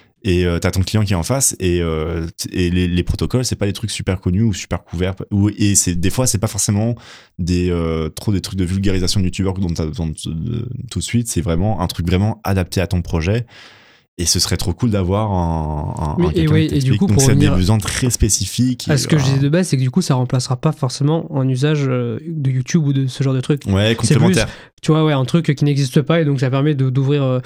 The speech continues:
Speaker 2: Mais pour le coup, ça, ça peut être très intéressant.
Speaker 1: En tout cas, si ça arrive, je pense que ça
Speaker 2: Ouais.
Speaker 1: mettra une énorme pression sur les créateurs de contenu parce qu'au bout d'un moment, ça veut dire, bah, faut se mettre à niveau, quoi.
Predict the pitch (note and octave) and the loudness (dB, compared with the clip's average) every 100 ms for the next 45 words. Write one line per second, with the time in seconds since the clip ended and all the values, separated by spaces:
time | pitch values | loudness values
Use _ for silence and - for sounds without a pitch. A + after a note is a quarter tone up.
0 | - - D3+ C3+ B2 F#3 E3+ B2+ B2+ D#3 | -8 -2 0 2 0 2 0 0 0 0
1 | D3+ C#3+ C3 B2+ - - - E3 - - | 0 -2 -2 -4 -2 -2 0 0 2 2
2 | F#2 F2 D#3 F#2 - - - G2 C3 G2+ | 2 0 0 0 -2 -2 0 0 2 2
3 | F#2 G2 G#2+ A2 B2 B2+ A2+ G2 - F#2+ | 2 2 2 2 2 2 0 0 -2 -2
4 | D3+ C#3 - - F#2+ G2 F#2 A#2+ B2 C3+ | -2 -2 -4 -2 0 0 0 0 0 -2
5 | F2+ F#2 F2 G#2+ B2 E2+ F2 A#2+ E2 E2 | -2 0 2 0 0 -2 0 -2 -4 -8
6 | - - - - F#2 G2 C3+ A2+ F2+ | -10 -10 -8 -4 -2 0 -2 -4 -6